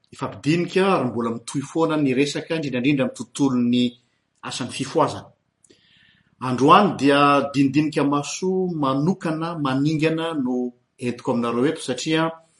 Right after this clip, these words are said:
nisy taminareo mpanaraka ny pejy R J L no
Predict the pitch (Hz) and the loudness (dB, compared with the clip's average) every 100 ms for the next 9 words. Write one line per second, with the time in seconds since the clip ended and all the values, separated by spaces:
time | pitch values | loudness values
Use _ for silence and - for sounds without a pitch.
0 | _ _ _ _ _ 104 120 139 - 190 | _ _ _ _ _ -4 0 2 2 0
1 | 180 165 143 139 156 160 135 135 135 135 | 4 6 6 4 2 2 2 2 2 0
2 | 131 - 175 170 131 143 170 175 185 151 | -2 0 2 4 2 0 -2 -2 -4 -2
3 | 131 - 101 127 160 180 190 208 - _ | -2 -4 -4 -2 -2 -4 -6 -8 -10 _
4 | _ _ - 113 120 127 127 127 127 | _ _ -10 -4 0 2 2 0 -4